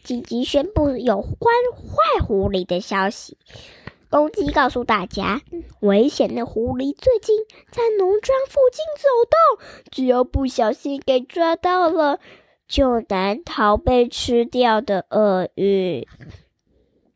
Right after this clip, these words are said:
果然，就在隔天夜里，饥肠辘辘的狐狸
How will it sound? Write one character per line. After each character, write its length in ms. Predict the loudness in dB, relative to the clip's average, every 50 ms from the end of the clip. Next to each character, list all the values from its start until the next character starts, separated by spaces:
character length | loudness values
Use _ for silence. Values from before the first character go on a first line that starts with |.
| _ _ _ _ _ _ _
果 220 | 0 2 2 2 2
然， 240 | 0 0 -2 -4 -6 -8 -16 _ -20 -20 -16
就 140 | -8 -6 -4
在 140 | -4 -4 -6
隔 180 | -6 -8 -10 -10
天 240 | -10 -12 -10 -8
夜 80 | -8 -10
里， 240 | -10 -12 -18 _ _ _ -20 -20 -20 _ _ _ _ _
饥 240 | -12 -2 0 0 0
肠 240 | 0 -2 -8 -8 -10
辘 300 | -4 2 2 2 4 4
辘 120 | 0 0
的 120 | 0 0 -4
狐 360 | -4 -6 -6 -2 0 2 2
狸 200 | 2 2 0 -4